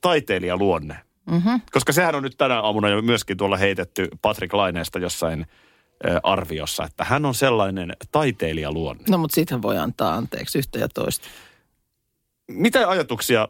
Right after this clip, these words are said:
Speaker 1: käsitteestä taiteilijaluonne?
Speaker 2: Niin, no s-, heti tulee
Speaker 1: Haluatko,
Speaker 2: semmonen
Speaker 1: haluaisitko olla taiteilijaluonne?
Speaker 2: En mä kyllä haluaisi. En mä, en mä kyllä haluaisi. Sit mä kuitenkin, ja kyllä mä nyt niinku tässä, varmaan olisin nuorempana, se olisi kuulostanut hienolta. Mutta ehkä mä nyt tässä iässä jo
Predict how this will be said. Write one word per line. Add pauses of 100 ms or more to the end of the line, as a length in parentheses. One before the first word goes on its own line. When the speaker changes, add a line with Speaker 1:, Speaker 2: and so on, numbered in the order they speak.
(120)
Speaker 1:
käsitteestä
taiteilijaluonne?
Speaker 2:
Niin,
no
s-,
heti
tulee
Speaker 1:
Haluatko,
Speaker 2:
semmonen
Speaker 1:
haluaisitko
olla
taiteilijaluonne?
Speaker 2:
En
mä
kyllä
haluaisi. (580)
En
mä, (400)
en
mä
kyllä
haluaisi.
Sit
mä
kuitenkin,
ja
kyllä
mä
nyt
niinku
tässä, (300)
varmaan
olisin
nuorempana, (120)
se
olisi
kuulostanut
hienolta. (220)
Mutta (240)
ehkä
mä
nyt
tässä
iässä
jo